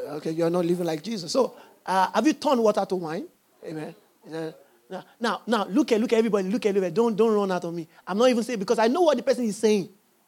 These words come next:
Okay, I know what the person meant when he says it. What he's saying is that if you can live like Moses, but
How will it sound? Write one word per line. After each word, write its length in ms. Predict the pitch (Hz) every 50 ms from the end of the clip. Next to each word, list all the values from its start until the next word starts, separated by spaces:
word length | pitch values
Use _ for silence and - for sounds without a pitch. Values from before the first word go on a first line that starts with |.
| _ _ _ _ _ _ _ _ _ - 180
Okay, 160 | 185 196 214
I 80 | 208
know 140 | 226 277 339
what 100 | 320 285
the 80 | 240 -
person 320 | 262 247 202 262 247 240
meant 280 | 233 226 202 180 - -
when 180 | 208 247 277
he 100 | 247 220
says 340 | 190 - 247 226 220 196 185
it. 100 | 180 - - _ _ _
What 220 | - 214 330 381 359
he's 180 | 285 214 -
saying 460 | - - 277 269 269 247 220 202 208 - _ _ _ -
is 100 | 220 202
that 260 | 220 208 202 202 - _ _ _ -
if 120 | 220 220
you 60 | 214
can 180 | - 226 214 226
live 140 | 302 330 269
like 180 | 226 202 175
Moses, 340 | 196 214 220 185 190 160 -
but 240 | - 220 233 214